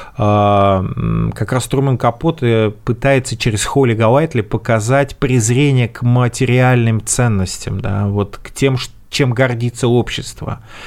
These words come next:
И вот эта вот, э, двойственность существования, разрыв мечты и реальности, иллюзия счастливой жизни,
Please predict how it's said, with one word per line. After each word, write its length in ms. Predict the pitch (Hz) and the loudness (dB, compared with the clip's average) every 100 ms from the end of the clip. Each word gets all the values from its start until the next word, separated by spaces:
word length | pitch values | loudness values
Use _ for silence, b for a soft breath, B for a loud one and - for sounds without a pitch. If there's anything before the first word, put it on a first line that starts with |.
| B B B | B B B
И 80 | - | -2
вот 180 | 127 131 | 0 2
эта 240 | 185 185 | 2 2
вот, 480 | 151 151 165 160 - | 2 4 2 2 -2
э, 360 | 151 143 135 131 | 2 4 4 4
двойственность 920 | 113 123 147 175 143 - 117 110 - | 2 2 6 6 4 0 0 0 0
существования, 960 | 131 - 127 - 127 123 147 151 120 107 | -2 -2 -2 0 2 2 2 2 0 0
разрыв 480 | 110 101 131 135 127 | 0 0 0 0 0
мечты 420 | 127 - 147 139 | -2 0 2 4
и 20 | |
реальности, 640 | 131 131 117 95 92 - 107 | 4 4 2 0 -6 -4 0
иллюзия 360 | 113 123 117 | 2 2 2
счастливой 520 | 113 123 - 131 127 | 0 -2 0 2 4
жизни, 640 | 117 117 151 143 127 120 | 2 2 2 2 2 0